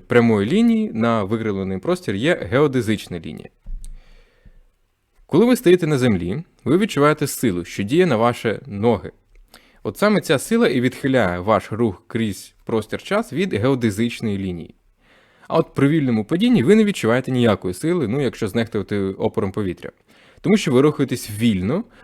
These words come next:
по геодезичній лінії у викривленому просторі часі. Це ми і сприймаємо як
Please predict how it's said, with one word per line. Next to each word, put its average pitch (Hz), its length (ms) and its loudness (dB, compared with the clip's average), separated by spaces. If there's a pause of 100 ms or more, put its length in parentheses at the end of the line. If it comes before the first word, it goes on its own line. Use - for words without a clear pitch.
(160)
по 151 160 4
геодезичній 113 680 0
лінії 180 360 2
у 110 180 -2
викривленому 196 640 0
просторі 113 400 -4
часі. - 380 -12 (800)
Це 196 200 4
ми 208 140 4
і 165 120 -2
сприймаємо 110 560 -2
як 101 420 -4